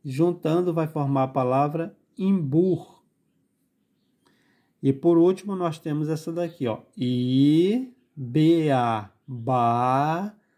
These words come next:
C, U, cu, R, U, ru, P, A, pá, R, I, ri.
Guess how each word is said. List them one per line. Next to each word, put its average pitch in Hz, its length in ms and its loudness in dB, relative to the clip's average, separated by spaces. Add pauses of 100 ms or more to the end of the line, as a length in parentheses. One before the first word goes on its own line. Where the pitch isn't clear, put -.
(160)
C, 165 800 -2
U, 147 440 0 (340)
cu, 170 720 0 (460)
R, 160 540 0
U, 135 420 2 (500)
ru, 160 880 2 (500)
P, 160 380 2
A, 117 420 -2 (400)
pá, 131 800 0 (260)
R, 147 380 -4
I, 131 640 -4 (220)
ri. 135 760 0